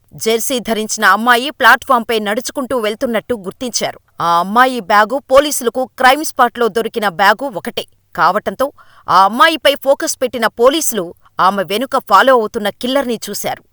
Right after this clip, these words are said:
అయితే అతడు కుంటుకుంటూ వెళ్లడం చూశారు. ముందు అనుమానం రాలేదు పోలీసులకు. ఆ తర్వాత మరికొన్ని సీసీ విజువల్స్ చూసిన పోలీసులు ఆ వ్యక్తే కిల్లర్ అని ఫిక్స్ అయ్యారు. అయితే సీసీటీవీ ఫుటేజ్లను చూసిన పోలీసులకు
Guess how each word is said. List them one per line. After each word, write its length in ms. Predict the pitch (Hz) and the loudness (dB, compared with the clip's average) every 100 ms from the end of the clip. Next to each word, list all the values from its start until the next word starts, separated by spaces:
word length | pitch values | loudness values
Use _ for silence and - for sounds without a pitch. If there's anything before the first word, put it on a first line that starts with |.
| _ | _
అయితే 420 | 175 220 233 233 - - | -2 0 -2 -2 -4 0
అతడు 260 | 214 214 | 0 0
కుంటుకుంటూ 600 | 226 - 254 349 311 277 | -4 -4 -6 -6 -6 -2
వెళ్లడం 420 | 240 190 226 240 220 208 | 0 2 0 -2 -4 -8
చూశారు. 360 | 202 175 139 - _ 220 | -6 -6 -6 -12 _ -6
ముందు 240 | 262 311 | -4 2
అనుమానం 500 | 339 240 285 330 320 | 4 4 4 2 2
రాలేదు 400 | 277 269 294 269 | 4 4 2 -2
పోలీసులకు. 720 | 214 226 254 277 262 - 165 _ _ | -2 0 0 -2 -4 -4 -8 _ _
ఆ 140 | 139 | -2
తర్వాత 440 | 165 - 220 311 339 | 0 0 4 4 4
మరికొన్ని 520 | 240 196 277 339 311 | 2 0 0 -2 -4
సీసీ 360 | 302 302 302 285 | -4 -6 -4 -6
విజువల్స్ 600 | 247 277 262 - 247 226 | -4 0 0 0 -8 -8
చూసిన 260 | 233 233 | -8 -4
పోలీసులు 680 | 208 - 220 269 - 190 202 _ _ _ - | -6 -2 -4 -2 -6 -6 -8 _ _ _ 4
ఆ 120 | 226 | 4
వ్యక్తే 400 | 262 240 - 240 | 4 -6 -6 -6
కిల్లర్ 400 | - 247 233 247 | -2 -2 0 0
అని 180 | 214 247 | 0 -2
ఫిక్స్ 360 | - - - | -10 -6 0
అయ్యారు. 320 | 247 170 - _ _ - | 0 0 -6 _ _ -4
అయితే 340 | 202 214 247 - - _ | -4 -2 -8 -10 -20 _
సీసీటీవీ 600 | - 339 349 339 302 277 | -6 -4 -2 -4 -6 -6
ఫుటేజ్లను 640 | 269 269 311 294 262 247 | -8 -4 -4 -2 -2 -2
చూసిన 400 | 233 254 254 247 | -2 -6 -6 -2
పోలీసులకు 800 | 226 - 269 320 - 233 - 208 | -2 4 2 2 -2 -4 -4 -12